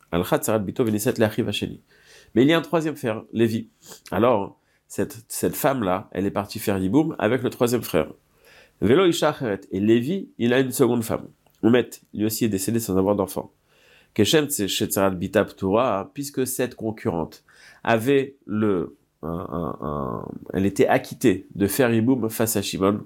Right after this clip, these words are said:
quand elle était mariée avec Rouven. Donc maintenant, dans son,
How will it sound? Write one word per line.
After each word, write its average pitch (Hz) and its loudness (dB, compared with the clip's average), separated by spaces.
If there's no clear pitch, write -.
quand 98 0
elle 98 4
était 95 0
mariée 80 2
avec 107 4
Rouven. 127 4
Donc 117 4
maintenant, 127 4
dans 98 0
son, 85 -6